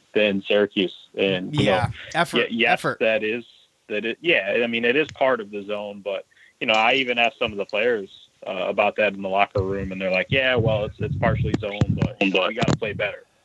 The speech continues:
Speaker 1: And, you know, Barama would, would be the first to admit that. He's, you know, "I gotta play better. I didn't do my job." So, um, yeah, yeah, I, I would go, I would go with a hold on that,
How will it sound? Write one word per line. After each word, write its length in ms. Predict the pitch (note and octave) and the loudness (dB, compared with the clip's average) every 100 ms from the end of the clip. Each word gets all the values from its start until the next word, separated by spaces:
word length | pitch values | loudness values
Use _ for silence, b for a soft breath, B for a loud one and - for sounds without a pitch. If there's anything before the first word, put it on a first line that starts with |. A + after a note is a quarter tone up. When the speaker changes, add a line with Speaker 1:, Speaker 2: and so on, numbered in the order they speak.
| _ _ _ _ | _ _ _ _
Speaker 1:
And, 400 | G#2 G2 F#2+ G2+ | -8 -6 -8 -8
you 80 | G#2 | -4
know, 140 | G2 | -2
Barama 520 | G2 G#2+ A2+ A2+ G#2 | 2 4 4 2 2
would, 200 | G#2 G2 | 0 -4
would 160 | G#2+ G2+ | -12 -10
be 80 | G2+ | -10
the 100 | F#2+ | -4
first 280 | G#2 G2+ | -4 -2
to 60 | G2 | -6
admit 220 | F#2 F#2 | -6 -6
that. 160 | F#2+ F2+ | -4 -4
He's, 160 | F#2 - | -6 -6
you 120 | G2 | -6
know, 100 | F2+ | -4
"I 80 | F2+ | 0
gotta 220 | G2 G2 | 2 2
play 160 | G#2+ G2 | 2 2
better. 240 | G2+ F#2 | 2 2
I 80 | F#2 | 0
didn't 200 | F#2 F#2 | 0 -2
do 120 | F#2 | -2
my 160 | F2 F2 | -2 -4
job." 320 | F2+ F2 E2+ | -2 -2 -2
So, 300 | - F2+ E2+ - B B B - | 2 2 2 -8 B B B 0
um, 460 | F#2+ F2+ E2+ F2+ - B3 _ | 2 4 0 -4 -10 -20 _
yeah, 200 | D#3 D#3+ - | 0 0 0
yeah, 260 | E3 C#3+ - - | 0 0 -2 0
I, 100 | C3 | 0
I 240 | B2 C3 | 2 0
would 180 | C3 A#2+ | -2 -4
go, 400 | B2+ B2 A#2 A#2 | -2 0 -2 -2
I 120 | A2+ | -2
would 180 | A#2 A2+ | -4 -2
go 140 | A#2 | -2
with 120 | A2+ G#2+ | -2 -2
a 60 | |
hold 340 | G#2 A2 A#2 A#2 | 0 0 0 -2
on 220 | A#2 A#2 | -2 0
that, 300 | A#2+ B2 | 0 0